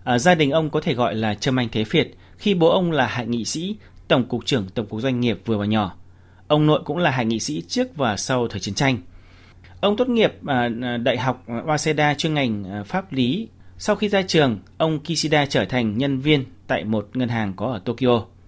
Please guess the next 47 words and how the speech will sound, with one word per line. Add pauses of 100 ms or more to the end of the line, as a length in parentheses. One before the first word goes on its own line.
(920)
Năm
một
nghìn
chín
trăm
chín
mươi
ba,
lần
đầu
tiên (140)
ông
trở
thành
ứng
cử
viên
của
Đảng
Tự
do
Dân
Chủ (140)
tham
gia
vào
cuộc
bầu
cử
Hạ
viện
lần
thứ
bốn
mươi (120)
và
trúng
cử. (720)
Sau
đó
liên
tiếp
chín
kỳ
bầu
cử, (140)
ờ,